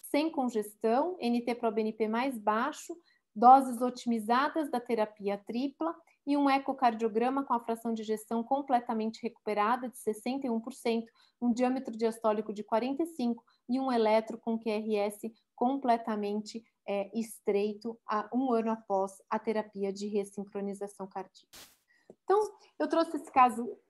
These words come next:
justamente pra gente discutir isso, que talvez a gente não pense porque a frequência não é tão alta, mas o bloqueio de ramo esquerdo poderia ser um fator, é, bem, ah, definido aí como uma possível causa pra essa paciente que não tinha uma dilatação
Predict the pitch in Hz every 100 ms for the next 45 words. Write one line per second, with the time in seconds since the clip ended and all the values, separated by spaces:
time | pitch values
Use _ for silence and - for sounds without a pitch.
0 | _ _ _ 220 277 277 277 277 - 254
1 | 247 - 233 - 226 - 277 359 359 285
2 | 277 269 262 269 - - _ _ - 233
3 | 247 247 262 254 240 262 277 294 - 226
4 | 220 - 233 220 - 208 202 - 220 -
5 | 247 277 233 220 214 208 208 202 208 233
6 | 302 - 208 - _ _ 240 254 277 277
7 | - _ _ 285 320 320 339 349 302 311
8 | 302 - 302 311 330 349 349 339 311 349
9 | 339 294 285 302 285 294 277 269 247 269
10 | - - - 220 220 220 214 202 196 247
11 | 285 302 277 220 220 208 233 240 254 240
12 | 262 233 226 233 233 233 233 233 240 -
13 | 285 339 320 262 285 247 220 214 214 -
14 | 208 214 214 - 247 277 311 - 311 302
15 | 240 214 202 202 202 -